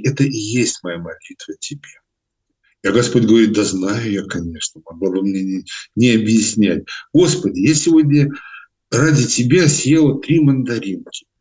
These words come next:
и получила большую радость, даже покрылась, э, э, аллергическими пузырями". И Господь скажет: "Какая ты умница, я так рад, что ты съела эти три мандаринки, в следующий раз только смотри,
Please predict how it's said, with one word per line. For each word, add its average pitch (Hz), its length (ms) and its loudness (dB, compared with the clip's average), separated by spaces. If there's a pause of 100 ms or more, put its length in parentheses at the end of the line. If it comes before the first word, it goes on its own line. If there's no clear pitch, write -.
(1900)
и 147 160 6
получила 135 600 2
большую 135 680 2
радость, - 520 -2
даже 139 340 0 (140)
покрылась, 117 580 -2 (480)
э, - 80 -2
э, 90 560 -4 (280)
аллергическими 101 920 0
пузырями". 82 580 -2 (880)
И 104 260 -2 (100)
Господь 113 380 0
скажет: 101 440 0
"Какая 143 420 0
ты 120 100 0
умница, 95 580 -4
я 113 100 4
так 135 320 -4
рад, 139 340 2
что - 240 -2
ты 107 220 -4
съела 101 640 0
эти 92 180 -6
три 107 240 -2
мандаринки, 104 580 0
в - 80 -12
следующий 151 360 -2
раз 147 200 0
только - 180 -10
смотри, 123 560 -6